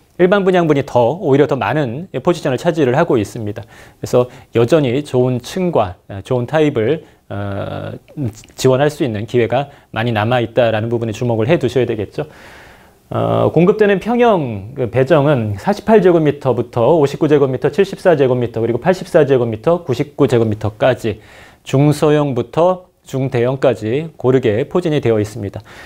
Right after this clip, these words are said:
가장 많은 공급 세대수는 오십구 제곱미터와 팔십사 제곱미터에 집중되어 있는 모습을 확인할 수가 있겠고요.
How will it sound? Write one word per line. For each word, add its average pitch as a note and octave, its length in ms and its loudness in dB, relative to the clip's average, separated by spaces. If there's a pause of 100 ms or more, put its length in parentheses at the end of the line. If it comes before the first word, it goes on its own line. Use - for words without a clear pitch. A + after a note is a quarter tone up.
(200)
가장 F#3+ 280 -2
많은 E3 440 -2
공급 D3+ 300 -2
세대수는 D#3+ 600 -2
오십구 C3+ 440 0
제곱미터와 C3+ 760 2
팔십사 F3 380 -2
제곱미터에 A#2+ 560 2
집중되어 B2+ 720 2
있는 A2+ 240 -2
모습을 A#2 540 2
확인할 D#3+ 300 2
수가 - 220 2
있겠고요. G#2+ 580 -2